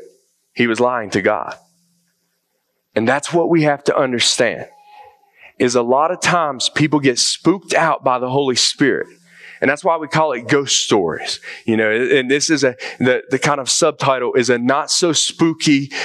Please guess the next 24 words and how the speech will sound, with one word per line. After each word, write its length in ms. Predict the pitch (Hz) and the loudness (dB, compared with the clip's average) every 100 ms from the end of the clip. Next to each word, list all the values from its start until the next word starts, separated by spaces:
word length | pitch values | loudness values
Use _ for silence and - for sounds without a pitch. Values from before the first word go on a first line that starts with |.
| - | -6
series 680 | - - - 156 131 120 117 | -2 0 2 0 0 -2 0
on 200 | 131 123 | 0 0
the 80 | 120 | 0
Holy 300 | 127 123 113 | 0 -2 -2
Spirit. 520 | - 139 110 78 - - - - - | 0 2 0 -2 -12 -20 -20 -20 -4
The 100 | 110 | -2
Holy 240 | 135 170 190 | 2 2 2
Spirit 360 | - 185 170 | 0 0 2
is 200 | 135 120 | 0 2
not 240 | 143 151 - | 2 2 0
something 500 | - 156 - 131 117 - - | -2 -2 0 -2 -2 -14 -2
that 160 | 113 104 | -2 0
is 120 | - | -2
spooky 800 | - - 165 180 170 196 185 - - - | -2 -2 0 -2 0 0 0 -6 -20 -4
or 100 | 123 | -2
something 420 | - 139 135 135 | 2 0 2 2
that 140 | 127 131 | 2 2
we 120 | 131 | 2
are 80 | 120 | 0
supposed 400 | - - 123 - | -2 0 0 -2
to 60 | 110 | 0
be 140 | 107 | 0
afraid 400 | - - 120 98 | 0 -2 0 0
of. 300 | 80 80 | -2 -6